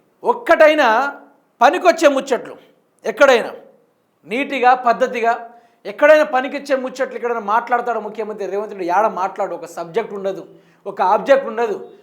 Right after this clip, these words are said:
ఒక విషయం మీద అవగాహన ఉండదు, ఇష్టం వచ్చినట్టుగా మాట్లాడుతూ ఉంటాడు ముఖ్యమంత్రి రేవంత్ రెడ్డి గారు. అదేవిధంగా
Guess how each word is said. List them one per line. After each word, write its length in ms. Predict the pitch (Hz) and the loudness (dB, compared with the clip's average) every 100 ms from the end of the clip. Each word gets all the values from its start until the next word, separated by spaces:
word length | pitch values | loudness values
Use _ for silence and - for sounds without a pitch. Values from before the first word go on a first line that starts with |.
| - | -14
ఒక 120 | 202 | -6
విషయం 460 | 220 214 - 294 277 | -4 -4 0 0 0
మీద 140 | 277 | 2
అవగాహన 580 | 285 240 247 247 285 262 | 4 4 4 4 2 0
ఉండదు, 440 | 247 247 196 - - - | 0 0 0 -4 -16 -20
ఇష్టం 320 | 202 - 311 277 | -18 -2 0 2
వచ్చినట్టుగా 520 | 269 254 226 240 214 | 2 0 2 2 2
మాట్లాడుతూ 640 | 208 165 208 208 185 190 | 0 -6 -4 -4 -4 -4
ఉంటాడు 480 | 185 196 202 175 - - _ | -4 -6 -4 -4 -6 -16 _
ముఖ్యమంత్రి 640 | - 196 220 202 214 190 170 127 | -16 -2 -2 -2 -2 -2 -2 -4
రేవంత్ 280 | 190 214 151 | -2 -2 -4
రెడ్డి 160 | 143 | -14
గారు. 140 | 104 - _ _ _ - | -18 -20 _ _ _ -6
అదేవిధంగా 800 | 185 311 320 311 269 254 - | 0 2 4 8 8 6 2